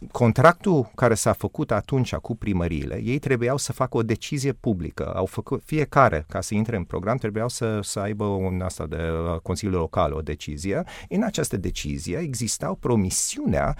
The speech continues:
că când dotarea s-a terminat în, uh, știi, sau a murit sau că nu mai are valoare, că s-a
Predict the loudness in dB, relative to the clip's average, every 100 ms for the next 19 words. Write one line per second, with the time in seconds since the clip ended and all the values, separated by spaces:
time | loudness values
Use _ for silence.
0 | -8 -6 0 0 0 -6 0 2 2 -4
1 | -20 _ _ _ _ -2 0 2 4 6
2 | 6 4 2 -6 0 6 6 6 2 -4
3 | -6 -14 -20 -20 -20 -20 2 6 8 8
4 | 8 4 6 8 8 6 4 4 4 2
5 | 0 2 2 2 0 -4 _ -20 -8 8
6 | 8 8 4 -16 -6 4 6 8 6 4
7 | 2 2 4 6 6 6 6 6 6 8
8 | 8 6 2 2 0 -2 -10 -10 -10 -6
9 | -6